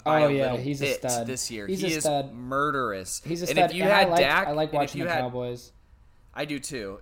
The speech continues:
Speaker 1: They have so much talent. If you had Dak or if you had Zeke on your fantasy team, you probably won. They,
Speaker 2: Can you imagine,
Speaker 1: they,
Speaker 2: can you
Speaker 1: they
Speaker 2: imagine
Speaker 1: ate.
Speaker 2: having a, having a team that you're a fan of that had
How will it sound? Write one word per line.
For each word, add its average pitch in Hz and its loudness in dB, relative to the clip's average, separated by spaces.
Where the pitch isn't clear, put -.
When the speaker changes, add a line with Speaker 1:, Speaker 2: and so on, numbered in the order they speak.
Speaker 1:
They 139 -6
have 180 -4
so 202 -4
much 190 -8
talent. 160 -10
If 135 -12
you 180 -8
had 180 -4
Dak 147 -4
or 139 -8
if 135 -12
you 147 -8
had 151 -8
Zeke 127 -10
on 131 -8
your 131 -12
fantasy 120 -10
team, 139 -10
you 113 -10
probably 104 -8
won. 80 -16
They, 120 -2
Speaker 2:
Can 120 0
you 208 2
imagine, 170 0
Speaker 1:
they, 170 -6
Speaker 2:
can - -10
you 180 -6
Speaker 1:
they 170 -2
Speaker 2:
imagine 170 -2
Speaker 1:
ate. 165 -4
Speaker 2:
having 151 -4
a, 135 -4
having 147 -4
a 131 -4
team 135 -8
that 135 -8
you're 131 -4
a 123 -6
fan 123 -8
of 123 -6
that 120 -6
had 120 -6